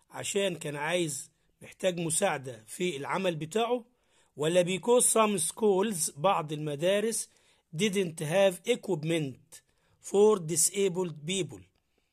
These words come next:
طبعا عشان بعض المدارس ما كانش فيها معدات، equipment، آه، for disabled people، بالنسبة للناس اللي ذو الاحتياجات الخاصة. يبقى هنا أعمل سيركل على بي،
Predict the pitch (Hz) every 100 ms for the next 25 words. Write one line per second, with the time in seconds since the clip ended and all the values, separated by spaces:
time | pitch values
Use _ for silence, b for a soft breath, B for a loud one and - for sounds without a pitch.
0 | _ _ _ _ 202 202 190 147 143 196
1 | 196 165 185 175 151 147 139 175 196 208
2 | - 143 180 180 160 135 190 160 127 131
3 | 147 156 123 - - 202 196 151 156 170
4 | 139 131 _ - _ _ _ _ _ _
5 | _ _ 165 175 - 226 247 214 165 156
6 | - 208 202 196 190 156 - 165 196 143
7 | 127 139 175 165 156 151 143 160 180 190
8 | - - _ _ _ - 151 135 170 170
9 | 147 - 147 135 156 165 156 - 165 -
10 | 151 - - - _ _ _ _ _ _
11 | _ _ - 135 123 156 208 247 202 170
12 | 151 - 175 160 139 170 165 175 147